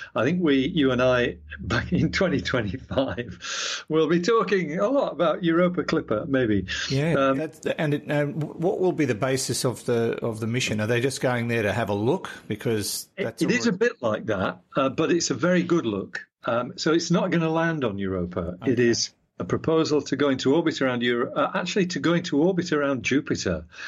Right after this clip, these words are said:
Speaker 1: Uh, and of course, orbiting Jupiter is always hazardous because of the the intense, um, you know, the intense, uh, r-, uh, radiation belts that Jupiter has. It's got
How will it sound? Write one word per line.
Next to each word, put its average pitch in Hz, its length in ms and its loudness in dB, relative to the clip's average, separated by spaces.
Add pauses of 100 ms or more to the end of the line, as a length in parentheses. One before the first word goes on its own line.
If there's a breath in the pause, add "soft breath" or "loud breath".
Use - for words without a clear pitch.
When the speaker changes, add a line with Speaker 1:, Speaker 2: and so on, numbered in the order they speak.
(340 loud breath)
Speaker 1:
Uh, 123 260 0
and 147 340 -2
of - 180 -6
course, 175 280 2
orbiting 175 460 0
Jupiter 131 480 0
is 101 140 0
always 135 260 0
hazardous 139 400 0
because 110 340 0
of 110 80 2
the 107 280 2 (580 loud breath)
the 123 200 0
intense, 120 580 -2 (180)
um, 107 420 0 (240)
you 104 140 -2
know, 101 120 -2
the 110 120 2
intense, 123 580 0
uh, 110 360 4
r-, - 200 -4
uh, 123 180 2
radiation 123 640 0
belts 90 340 -2
that - 120 0
Jupiter 98 400 -2
has. 90 240 0
It's - 120 -2
got - 280 -2